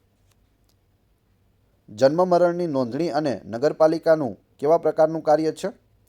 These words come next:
જન્મ મરણની નોંધણી કરવી તે નગરપાલિકાનું કેવું, અ, કાર્ય છે? તો તે ફરજિયાત કાર્ય છે, ઓપ્શન એ. કોઈ પણ મૂળભૂત હકનો અમલ કરાવવા માટે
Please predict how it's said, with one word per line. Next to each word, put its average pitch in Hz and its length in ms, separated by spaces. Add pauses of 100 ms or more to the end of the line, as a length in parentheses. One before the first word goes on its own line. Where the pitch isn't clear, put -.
(840)
જન્મ 123 360
મરણની 151 340
નોંધણી 120 420
કરવી 147 320
તે 113 140
નગરપાલિકાનું 135 640
કેવું, 151 460
અ, 107 160
કાર્ય 131 360
છે? 170 160
તો - 140
તે 123 200
ફરજિયાત 123 640
કાર્ય 110 400 (300)
છે, 95 180
ઓપ્શન 123 360
એ. 92 160 (1600)
કોઈ 147 160
પણ 156 240
મૂળભૂત 127 420
હકનો 156 300
અમલ 143 280
કરાવવા 151 460
માટે 139 460